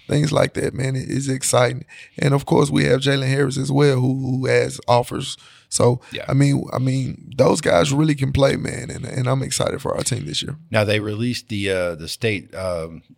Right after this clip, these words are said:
Speaker 2: the state poll started
Speaker 1: Mm-hmm.
Speaker 2: this week, and Fairleigh checked in. Uh, I think, I believe you guys were number seven in the, uh, two A poll, number eight, something
Speaker 1: Mm-hmm.
Speaker 2: like that.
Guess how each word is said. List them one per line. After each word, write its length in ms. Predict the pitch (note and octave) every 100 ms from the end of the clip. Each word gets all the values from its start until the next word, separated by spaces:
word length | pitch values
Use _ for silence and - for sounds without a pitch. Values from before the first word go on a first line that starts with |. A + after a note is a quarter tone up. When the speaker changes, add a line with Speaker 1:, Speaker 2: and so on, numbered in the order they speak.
| _ _ -
Speaker 2:
the 60 |
state 320 | - B2 D3+
poll 240 | - E2+ D#2+
started 380 | - E2 E2+ B2+
Speaker 1:
Mm-hmm. 80 |
Speaker 2:
this 180 | A#2+ C3+
week, 200 | F2 F2
and 140 | D#2 -
Fairleigh 320 | F#2+ F#2 F2+
checked 340 | - F#2 -
in. 300 | F#2 F2 E2 - - - _
Uh, 300 | D#2+ D#2+ D#2
I 40 | -
think, 220 | A#2 G#2+ -
I 40 |
believe 260 | F2 F2+ F#2
you 100 | F2+
guys 220 | F2 E2+
were 80 | F#2+
number 280 | F2+ E2+
seven 440 | E2+ G#2+ G2 G2 F#2+
in 180 | F2+ F2
the, 240 | F2 E2+
uh, 160 | E2 E2+
two 220 | - A2+
A 100 | G2+
poll, 280 | G2 G#2 G2+
number 300 | G2 E2 D#2+
eight, 320 | F#2 G#2 -
something 220 | - A2 C3
Speaker 1:
Mm-hmm. 100 | F2+
Speaker 2:
like 160 | F2
that. 300 | A2 G#2 F2+